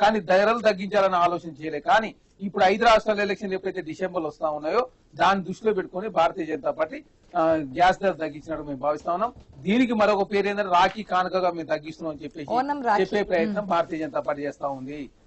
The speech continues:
Speaker 1: అంటేనే భారతీయ జనతా పార్టీ పెంచిన స్థాయిలో ఎంత పెద్ద ఎత్తున పెంచిందో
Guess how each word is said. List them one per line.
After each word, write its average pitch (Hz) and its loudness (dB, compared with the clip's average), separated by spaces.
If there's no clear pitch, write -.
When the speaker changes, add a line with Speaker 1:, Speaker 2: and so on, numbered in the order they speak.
Speaker 1:
అంటేనే 185 -2
భారతీయ 185 2
జనతా 175 2
పార్టీ 196 0
పెంచిన 214 2
స్థాయిలో 208 2
ఎంత 190 -2
పెద్ద 202 -2
ఎత్తున 208 -2
పెంచిందో 170 -4